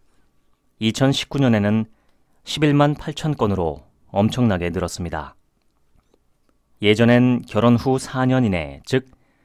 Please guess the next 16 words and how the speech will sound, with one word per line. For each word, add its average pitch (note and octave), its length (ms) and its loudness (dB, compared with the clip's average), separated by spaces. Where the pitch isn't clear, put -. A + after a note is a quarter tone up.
신혼 D#3 420 0
때 D3 240 2
이혼하는 A#2+ 540 2
비율이 G2+ 420 -2
가장 G2 380 -4
높았습니다. F2 720 -8
그런데 F#2+ 300 0
지금은 F#2 480 -2
결혼한 B2 460 4
지 B2 220 0
이십 A2+ 380 -2
년 C3 300 2
이상 G#2 320 -2
된 A2+ 220 2
부부의 G2+ 500 -2
이혼, E2 560 -8